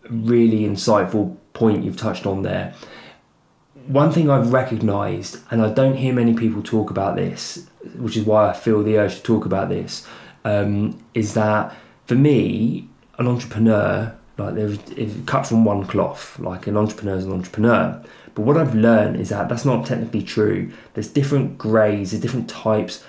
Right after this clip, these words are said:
of entrepreneurs out there. I was a terrible startup entrepreneur, but I'm quite a good acquisition entrepreneur. There's people who are very good at going from zero revenue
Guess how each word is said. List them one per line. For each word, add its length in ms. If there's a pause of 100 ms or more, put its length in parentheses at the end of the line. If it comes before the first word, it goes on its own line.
(140)
of 140
entrepreneurs 640
out 240
there. 320 (340)
I 80
was 200
a 80
terrible 800 (240)
startup 580
entrepreneur, 680 (400)
but 440 (100)
I'm 120
quite 220
a 40
good 160
acquisition 800 (320)
entrepreneur. 680 (680)
There's 480
people 420
who 160
are 80
very 260
good 420
at 240
going 340
from 340
zero 580 (400)
revenue 680